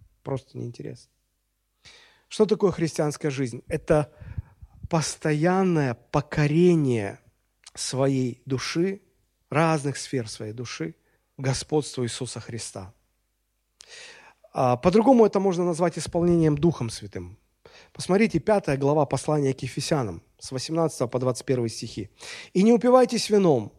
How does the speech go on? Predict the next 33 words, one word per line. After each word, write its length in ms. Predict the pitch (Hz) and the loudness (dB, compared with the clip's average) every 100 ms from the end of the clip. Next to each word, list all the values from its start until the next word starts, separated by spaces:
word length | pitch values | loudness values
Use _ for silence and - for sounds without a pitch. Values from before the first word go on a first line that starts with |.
| _ | _
от 160 | 135 | -4
которого 360 | - 147 156 139 | 0 4 6 6
бывает 360 | 135 143 131 131 | 6 6 4 2
распутство, 560 | 131 - 220 - 135 - - _ | -4 -2 -4 -2 -8 -10 -20 _
но 120 | 190 | 2
исполняйтесь 640 | 208 - 208 208 196 196 165 | 4 4 4 4 2 -2 0
Духом, 460 | 208 180 - 85 _ _ _ _ | 2 2 -2 -14 _ _ _ _
назидая 500 | 147 151 165 160 127 | 2 4 4 4 2
самих 320 | - 151 143 | 0 0 0
себя 240 | - 135 | -2 -4
псалмами, 500 | 113 - 123 175 208 | -4 -4 -2 0 0
славословиями, 680 | 143 131 120 120 185 202 165 | -2 -2 -4 -2 0 0 0
песнопениями 680 | 123 135 - 139 143 143 131 | -4 -6 -6 -2 0 2 0
духовными, 600 | 123 131 - 202 175 135 - - - _ | -2 -4 0 0 0 -4 -8 -20 -20 _
поя 300 | 160 196 202 | 2 4 6
и 40 | |
воспевая 480 | 165 160 - 160 165 | 4 0 0 2 2
в 60 | 143 | 2
сердцах 420 | - 131 175 - | -2 0 0 2
ваших 300 | 147 - 131 | -2 0 -2
Господу, 540 | 135 196 175 - 139 - - _ | 2 2 2 0 -2 -6 -20 _
благодаря 400 | 165 175 190 202 | 0 2 2 2
всегда 320 | 160 190 175 | 0 0 2
за 120 | 156 160 | 2 0
всё 180 | - | -2
Бога 300 | 151 156 147 | 0 0 2
Отца 380 | 135 - 175 196 - - _ | -2 -2 -2 -4 -6 -20 _
во 120 | 143 | 2
имя 160 | 151 131 | 4 4
Господа 380 | 151 147 147 135 | 2 2 0 -4
нашего 320 | 127 - 131 | -4 -4 -8
Иисуса 300 | - 143 120 | -8 -10 -8
Христа, 440 | 123 127 - 208 | -6 -4 -2 -4